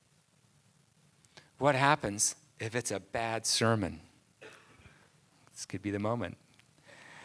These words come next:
Like, what happens? What happens if, uh, if your friend group in this church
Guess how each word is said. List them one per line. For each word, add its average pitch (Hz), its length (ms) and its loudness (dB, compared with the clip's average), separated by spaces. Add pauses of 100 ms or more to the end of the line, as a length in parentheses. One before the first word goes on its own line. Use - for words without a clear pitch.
(520)
Like, 123 200 4
what 143 240 10
happens? 139 680 2 (1080)
What 156 240 8
happens 151 680 2 (220)
if, 123 300 -2
uh, 107 300 4 (1000)
if 123 420 -2
your 143 320 4
friend 151 420 0
group 110 320 -2 (440)
in 117 180 -2
this 107 200 -2
church - 440 -2